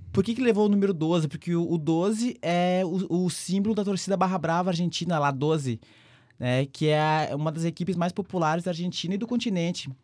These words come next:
E tem muitos imigrantes que torcem para o time, né? Não só imigrante, mas como as classes populares argentinas torcem, né? Então, tem esse, esse preconceito de classe. No jogo, ouvia-se canções como El que nos salta es de Bolívia e Paraguai.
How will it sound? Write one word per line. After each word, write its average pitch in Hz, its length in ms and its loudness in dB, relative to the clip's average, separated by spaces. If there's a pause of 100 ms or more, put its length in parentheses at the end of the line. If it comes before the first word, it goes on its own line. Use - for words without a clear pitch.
(200)
E 156 80 -4
tem 190 140 4
muitos 202 340 6
imigrantes 208 480 4
que - 80 -8
torcem 190 540 -6 (160)
para 156 180 2
o 170 60 0
time, 156 380 -2
né? 123 140 2 (200)
Não 233 120 4
só 254 140 0
imigrante, 220 460 2
mas 190 120 0
como 196 120 -2
as 190 80 -4
classes 190 200 -4
populares 185 580 -2
argentinas 147 520 -4
torcem, 143 380 -2
né? 131 180 -4 (440)
Então, 147 600 2
tem 175 440 -2
esse, 180 440 -4
esse 156 160 -4
preconceito 175 440 -4
de 185 100 -2
classe. 131 480 -2 (1160)
No 185 120 4
jogo, 160 560 2 (180)
ouvia-se 160 400 2
canções 160 520 2
como 143 460 2 (600)
El 180 160 4
que 214 160 2
nos 202 200 4
salta 202 540 2
es 175 200 2
de 190 100 4
Bolívia 185 540 2
e 202 80 2
Paraguai. 151 720 2